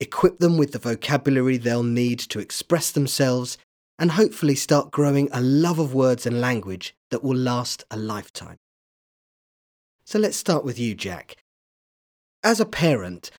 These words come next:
when you're talking with your children, how much do you think about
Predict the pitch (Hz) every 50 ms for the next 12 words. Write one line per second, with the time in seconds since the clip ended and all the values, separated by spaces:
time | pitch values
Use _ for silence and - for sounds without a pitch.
0 | _ _ _ _ _ _ _ _ _ - 170 202 220 233 240 233 214 214 - -
1 | 202 196 196 - 160 143 131 131 - 120 113 113 - - - 143 131 123 110 -
2 | 104 95 98 107 - 165 190 190 190 208 220 220 220 - - - 185 175 165 151
3 | 147 - - - 180 165 135 110 - - 104 - 104 104 104 98 -